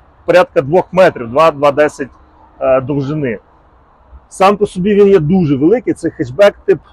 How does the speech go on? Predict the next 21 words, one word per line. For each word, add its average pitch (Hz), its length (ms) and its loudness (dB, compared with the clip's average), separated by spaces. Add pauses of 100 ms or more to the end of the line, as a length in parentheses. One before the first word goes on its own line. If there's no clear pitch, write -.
(140)
тип 165 140 2 (120)
кузову. 160 420 0
Тут 165 260 -6
є 190 80 4
внизу 170 340 2
ще - 180 -6
така 151 280 -2
здоровенна 151 500 0
ніша. 202 440 2 (1700)
Тут 196 200 4
у - 20 0
нас 180 180 2
прийшла, 160 560 0 (100)
е, 135 260 2
в 135 180 -6
комплекті, 156 680 2
е, 127 240 4 (680)
кабель, 151 500 2
е, 127 280 0
для 135 220 0
зарядки, 139 640 0